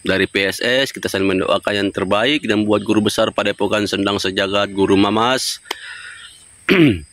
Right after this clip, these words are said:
semoga selalu dimudahkan segala urusannya, rezekinya, dan setiap langkah-langkahnya. Yuk sahabat-sahabat yang sudah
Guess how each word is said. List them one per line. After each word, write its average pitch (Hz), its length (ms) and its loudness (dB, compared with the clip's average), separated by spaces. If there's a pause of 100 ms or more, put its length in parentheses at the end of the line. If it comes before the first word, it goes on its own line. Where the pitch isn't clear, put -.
(580)
semoga 101 400 4
selalu 104 320 2
dimudahkan 104 480 0
segala 101 240 0
urusannya, 110 640 0
rezekinya, 107 480 0
dan 101 80 0
setiap 107 480 -2
langkah-langkahnya. 95 1200 0 (1040)
Yuk 110 240 0
sahabat-sahabat 113 880 0
yang 98 640 2 (1040)
sudah 104 560 2